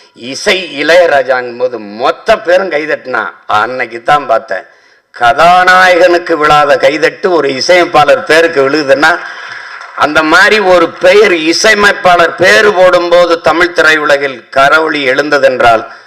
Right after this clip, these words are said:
அது இந்த நாட்டில் வரலாறு இளையராஜா என்கிற ஒரு இசை மேதைக்கு தான் அது விழுந்திருக்கு. இளையராஜான்னு பேர் போட்டா கைதட்டினான். அதான் எங்க அண்ணன் அருவி உதயகுமார் சொன்னா, "ஒரு பேரை போட்டா வியாபாரம் ஆயிரும்." எடுத்தவொடனே கதாநாயகன் பேரை தான் போடுவாங்க,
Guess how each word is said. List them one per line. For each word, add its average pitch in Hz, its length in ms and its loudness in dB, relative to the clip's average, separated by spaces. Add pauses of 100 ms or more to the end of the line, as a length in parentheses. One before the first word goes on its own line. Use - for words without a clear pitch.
(160)
அது 110 280 -2
இந்த 107 260 -2
நாட்டில் 135 400 -2
வரலாறு 127 580 2
இளையராஜா 147 920 2
என்கிற 139 360 2
ஒரு 117 200 -2
இசை 113 440 -8 (200)
மேதைக்கு 120 440 0
தான் 139 120 2
அது 110 160 -4
விழுந்திருக்கு. 95 340 -14
இளையராஜான்னு 170 840 2
பேர் 151 240 0
போட்டா 139 320 0
கைதட்டினான். 113 460 -10 (320)
அதான் 104 180 -6
எங்க 139 180 -2
அண்ணன் 135 280 -8 (360)
அருவி 131 260 0
உதயகுமார் 123 360 0
சொன்னா, 117 240 0
"ஒரு 113 120 -2
பேரை 135 280 2
போட்டா 139 200 0
வியாபாரம் 127 480 0
ஆயிரும்." 98 340 -14 (1700)
எடுத்தவொடனே 151 500 -4
கதாநாயகன் 175 580 0
பேரை 165 180 2
தான் 165 180 -2
போடுவாங்க, 123 520 0